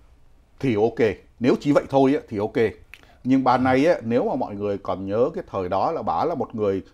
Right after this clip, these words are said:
Speaker 1: tuyên bố rất là tùm lum hết trơn á,
Speaker 2: Ừ.
Speaker 1: đến nỗi mà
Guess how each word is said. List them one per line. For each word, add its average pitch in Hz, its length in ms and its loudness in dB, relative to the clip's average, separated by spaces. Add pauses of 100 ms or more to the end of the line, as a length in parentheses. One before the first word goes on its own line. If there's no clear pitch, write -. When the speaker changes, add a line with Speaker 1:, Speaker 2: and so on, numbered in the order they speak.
(880)
Speaker 1:
tuyên 147 240 2
bố 175 300 2
rất - 200 -8
là 110 300 2 (1000)
tùm 139 200 4
lum 156 200 6
hết 202 180 0
trơn 165 220 6
á, 180 80 2
Speaker 2:
Ừ. 135 80 0
Speaker 1:
đến - 180 6
nỗi 196 260 4
mà 135 320 2